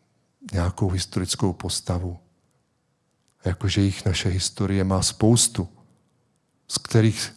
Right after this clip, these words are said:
lidí si můžeš brát případ, kdo je ti vzorem, jehož výroky se ti líbí a nějakým způsobem se s nimi stotožňuješ. Tady mluvíme o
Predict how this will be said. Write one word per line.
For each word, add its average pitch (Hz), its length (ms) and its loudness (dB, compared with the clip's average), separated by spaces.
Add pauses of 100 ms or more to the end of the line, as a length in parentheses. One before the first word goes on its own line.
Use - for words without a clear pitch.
lidí 107 340 0
si - 200 0
můžeš 92 360 -4
brát 92 300 -4
případ, - 680 -4
kdo 95 180 -4
je 92 120 -2
ti - 140 -8
vzorem, 98 400 -2
jehož 98 300 2
výroky 104 340 0
se - 140 0
ti 104 180 -2
líbí 101 340 0
a 98 100 2
nějakým 107 320 0
způsobem 113 400 0
se 104 100 0
s - 140 2
nimi 110 140 0
stotožňuješ. 107 680 -4 (960)
Tady 104 220 0
mluvíme 131 540 6
o 123 200 4